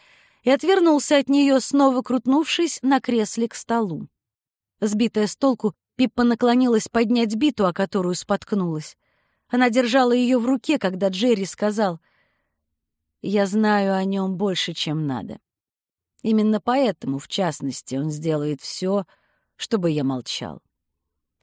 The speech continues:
Поэтому он будет выписывать мне таблетки, чтобы он не говорил. И проиграет первым. Он не хочет, чтобы тебе стало известно о его грешках.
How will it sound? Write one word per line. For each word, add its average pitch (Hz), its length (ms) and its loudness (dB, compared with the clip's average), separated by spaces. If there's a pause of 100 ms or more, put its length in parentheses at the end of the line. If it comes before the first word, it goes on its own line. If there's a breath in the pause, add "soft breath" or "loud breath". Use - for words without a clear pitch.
(120)
Поэтому 240 520 -2
он 147 180 -4
будет 143 380 -8
выписывать 139 640 -8
мне 147 180 -4
таблетки, 220 760 -2 (600)
чтобы 202 400 0
он 190 180 2
не 185 100 -2
говорил. 170 640 -2 (1160)
И 160 100 -2
проиграет 233 600 2
первым. 311 420 -6 (1080)
Он 175 180 0
не 214 120 4
хочет, 214 480 0
чтобы 180 320 -4
тебе 247 260 -2
стало 269 420 2
известно 214 560 -2
о 190 40 0
его 208 260 0
грешках. - 800 -8